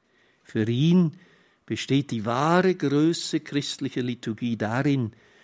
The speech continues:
dass in ihr Christus die Menschen in das Gebet der Schöpfung hineinruft und hineinnimmt.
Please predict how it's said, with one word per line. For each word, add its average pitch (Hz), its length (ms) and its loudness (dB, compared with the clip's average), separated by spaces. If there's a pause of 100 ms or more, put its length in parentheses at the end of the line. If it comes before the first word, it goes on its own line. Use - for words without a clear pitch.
(260)
dass 131 200 2
in 139 120 6
ihr 151 140 6
Christus - 680 2
die 123 140 -2
Menschen 156 680 0
in 131 140 -2
das 113 280 -4
Gebet 117 760 -2
der 135 100 0
Schöpfung 117 560 -6
hineinruft 135 1040 -4
und 113 160 -4
hineinnimmt. 104 1040 -6